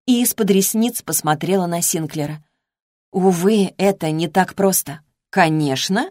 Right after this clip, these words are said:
это так просто. Неправда. Это очень даже... Я резко умолкла. В мои слова начало закрадываться разочарование.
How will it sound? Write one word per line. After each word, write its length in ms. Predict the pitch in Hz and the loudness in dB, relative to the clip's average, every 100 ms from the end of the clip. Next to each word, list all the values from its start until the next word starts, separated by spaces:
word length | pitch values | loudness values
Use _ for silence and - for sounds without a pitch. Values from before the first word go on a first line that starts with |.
| - | -6
это 440 | 160 156 156 240 285 | 0 2 2 -2 -2
так 320 | - 160 - | 2 0 2
просто. 500 | 226 202 - 214 220 _ _ _ _ _ - | 2 2 2 -2 -4 _ _ _ _ _ 2
Неправда. 640 | 196 196 175 156 143 156 _ _ _ - | 4 4 2 0 -2 -10 _ _ _ -4
Это 260 | 165 190 | -2 0
очень 460 | 190 247 262 185 175 | 0 2 2 2 2
даже... 360 | 226 247 180 151 _ _ _ - | 4 4 2 -2 _ _ _ -8
Я 240 | 185 185 170 | 0 2 2
резко 320 | 175 - 175 | 0 0 0
умолкла. 580 | 175 180 160 135 151 151 _ _ - | 2 2 -2 -4 -10 -10 _ _ -8
В 100 | 180 | 0
мои 220 | 175 170 | 0 0
слова 380 | 160 170 160 180 | 0 0 2 0
начало 420 | 165 170 - 160 | 2 0 0 -2
закрадываться 720 | 156 160 180 185 170 170 - | -2 -2 0 0 0 -2 -2
разочарование. 840 | 165 156 151 170 165 185 170 156 | -2 -4 -4 -2 0 -2 -4 -6